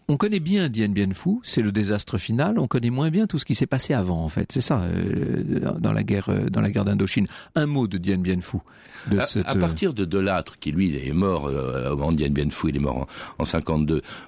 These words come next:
Speaker 2: euh, on est en fait constamment sur la défensive. Delattre avait créé autour de Hanoï, dans le delta du fleuve Rouge,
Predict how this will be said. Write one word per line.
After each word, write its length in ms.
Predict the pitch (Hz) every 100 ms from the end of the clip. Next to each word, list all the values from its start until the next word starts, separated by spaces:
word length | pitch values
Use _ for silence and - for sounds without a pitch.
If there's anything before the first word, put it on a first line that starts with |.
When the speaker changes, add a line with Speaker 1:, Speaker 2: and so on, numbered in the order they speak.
| -
Speaker 2:
euh, 80 | 98
on 140 | 110
est 220 | 143 135 87
en 60 |
fait 220 | - 120
constamment 480 | - 127 - 87 92
sur 140 | - 78
la 80 |
défensive. 520 | 76 76 71 - 78 69
Delattre 360 | 95 120 -
avait 140 | 85 73
créé 340 | - 95 95
autour 440 | 101 95 - 127 82
de 100 | 76
Hanoï, 460 | 71 76 98 107
dans 160 | 73 71
le 120 | 65
delta 340 | 64 71 65 82
du 100 | 73
fleuve 300 | - 73 65
Rouge, 280 | 104 120